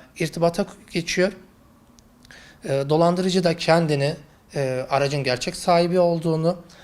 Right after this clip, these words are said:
aracı bir akrabasına bıraktığını, ona vekalet verdiğini, satış işlemlerinin de onun gerçekleştireceğini söylüyor. Ve alıcıya diyor ki, "Sakın, e,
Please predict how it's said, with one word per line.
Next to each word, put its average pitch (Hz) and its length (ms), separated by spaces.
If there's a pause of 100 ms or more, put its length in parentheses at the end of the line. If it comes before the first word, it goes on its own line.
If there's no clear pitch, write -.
(240)
aracı 156 640 (120)
bir 151 320
akrabasına 139 880 (120)
bıraktığını, 160 680 (400)
ona 139 200
vekalet 151 440
verdiğini, 165 340
satış - 380
işlemlerinin 147 540
de 208 60
onun 196 300
gerçekleştireceğini 139 920
söylüyor. 143 380 (520)
Ve 165 240
alıcıya 170 520
diyor 247 180
ki, 165 120
"Sakın, 190 720
e, 131 380